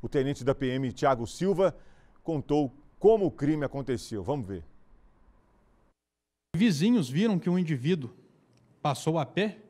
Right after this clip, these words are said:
Speaker 2: né, lá na, na, naquela região, e que esse indivíduo estaria com a sacola nas mãos, suja de sangue, e que também esse indivíduo estaria sujo de sangue. Acionou ali o, o, o alarme daqueles vizinhos, que acabaram, num, num primeiro momento, conseguindo até conter aquele autor,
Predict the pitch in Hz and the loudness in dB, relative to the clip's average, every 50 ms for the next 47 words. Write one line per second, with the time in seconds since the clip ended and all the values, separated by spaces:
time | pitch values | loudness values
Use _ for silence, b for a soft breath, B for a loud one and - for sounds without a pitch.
0 | _ _ _ _ _ _ 135 147 151 147 143 139 139 131 127 123 127 123 120 120 | _ _ _ _ _ _ -6 -6 -4 -4 -2 -4 -4 -4 -6 -6 -8 -8 -10 -8
1 | 123 127 120 123 131 127 127 123 143 143 139 156 156 160 202 233 B B B B | -6 -6 -4 -4 -4 -4 -2 -4 -4 -4 -2 0 0 0 0 -2 B B B B
2 | B B B B B B 160 139 180 180 - 196 190 180 160 175 165 165 - - | B B B B B B -2 0 0 0 2 0 0 2 0 0 -2 -2 -4 -2
3 | 185 175 151 160 156 - 170 170 160 - 202 170 - - 139 143 151 156 160 175 | -2 0 0 0 0 2 0 0 0 2 0 -2 0 0 -2 0 0 0 0 0
4 | 180 165 143 156 165 185 214 240 233 - - - - - - - - - 156 147 | -2 -2 0 0 0 0 0 -2 -4 -6 -18 -20 -20 -20 -18 -12 -2 0 0 0
5 | 147 147 165 170 - - 160 180 208 233 233 247 247 B B B B B B B | 0 -2 -6 -8 -2 0 0 2 2 2 0 -2 -6 B B B B B B B
6 | B B B B B B B _ _ _ - 160 147 - 208 196 - 233 214 175 | B B B B B B B _ _ _ -6 -6 -4 -4 -6 -2 0 2 2 2
7 | 147 151 196 240 247 226 214 - 214 196 180 175 139 139 170 175 190 185 - 226 | 4 4 4 6 4 4 2 0 -2 -2 -2 -2 -2 -2 -4 -4 -4 -6 -4 -4
8 | 202 160 160 180 196 190 - - 190 196 202 208 - - 147 135 120 110 110 - | -4 -2 -2 -4 -4 -4 -6 -6 -6 -6 -6 -6 -4 -4 -2 -2 -2 -4 -8 -14
9 | _ - - 143 139 - - 165 147 139 147 160 170 160 147 151 160 165 151 131 | _ -14 -8 -6 -6 -2 0 2 2 4 4 4 4 4 4 4 2 2 2 0
10 | 117 - 131 131 131 127 135 131 127 123 120 123 131 123 135 139 135 135 147 165 | -4 -6 -10 -12 -10 -8 -8 -8 -8 -8 -10 -10 -6 -2 -2 0 2 4 6 6
11 | 175 165 151 147 143 135 151 147 143 135 139 151 139 127 160 202 233 233 226 - | 6 6 4 2 0 -2 -2 -4 -4 -4 -6 -6 -4 -2 0 0 0 -2 -4 -8
12 | B B B B B B B B B _ _ - - 180 180 180 170 - 156 151 | B B B B B B B B B _ _ -4 0 2 4 4 2 2 0 0
13 | - 175 156 143 143 156 170 175 175 175 180 175 175 180 185 180 170 165 165 170 | 2 0 0 2 2 2 2 4 2 2 2 2 2 2 2 2 2 2 2 2
14 | 170 170 165 151 143 147 151 147 - - 160 151 - 160 156 160 151 147 185 180 | 2 2 2 2 4 2 2 0 -2 -4 -4 -4 -2 0 0 0 0 0 -2 -4
15 | - - 220 180 127 - - 175 196 180 - 160 160 165 165 156 - 175 185 214 | -2 -2 -2 -2 -2 0 0 0 0 2 0 -2 -2 -2 -4 -2 0 0 0 0
16 | 214 | 0